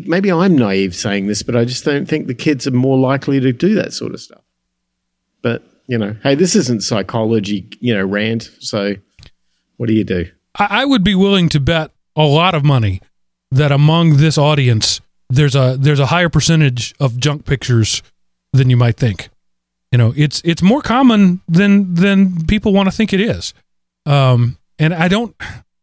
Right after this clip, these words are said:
Speaker 2: I don't think it's appropriate. I don't think it's normal, but that doesn't mean it's not, uh, not common. You know what I'm saying? As, it,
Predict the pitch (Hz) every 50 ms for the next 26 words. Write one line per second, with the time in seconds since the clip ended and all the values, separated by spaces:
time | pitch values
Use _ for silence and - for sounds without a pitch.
0 | _ _ _ _ _ _ _ _ - - 165 202 226 220 156 - - 202 226 240
1 | - 226 202 - 170 151 - - 180 226 254 - 208 185 151 151 - - 147 185
2 | 208 196 - 202 180 190 143 135 147 156 175 226 240 190 151 139 147 - _ _
3 | _ _ _ _ - - 165 160 - 180 175 165 180 180 165 180 175 156 156 170
4 | 165 156 143 - - - - _ _ _ - - 156 156 151 147 143 - _ -
5 | 135 147 139 131 - 135 131 - 135 139 147 156 151 156 - - - 180 170 131
6 | 98 90 - - _ _ _ _ _ - 147 156 170 185 185 180 - 202 202 202
7 | 175 160 160 165 160 151 139